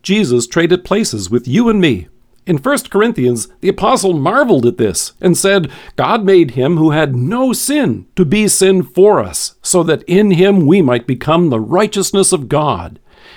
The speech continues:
And he didn't do it as a result of a bet. No, Jesus did all of this in love, so that through faith we would have life and forgiveness in his name.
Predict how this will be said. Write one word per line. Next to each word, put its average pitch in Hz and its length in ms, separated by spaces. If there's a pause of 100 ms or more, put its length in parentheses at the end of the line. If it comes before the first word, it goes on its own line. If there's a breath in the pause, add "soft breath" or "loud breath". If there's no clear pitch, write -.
And 123 80
he 131 60
didn't 185 240
do 180 200
it 131 80
as 120 140
a 127 60
result 135 440
of 135 80
a 131 80
bet. 117 360 (240)
No, 120 240
Jesus 156 400
did 139 220 (100)
all 170 300
of 156 80
this 170 220
in 147 140
love, 117 400 (240 loud breath)
so 196 160
that 151 200
through 165 240
faith 170 360
we 151 280
would 120 180
have 120 240
life 151 340
and 120 120
forgiveness 151 580
in 110 100
his 165 300
name. 104 380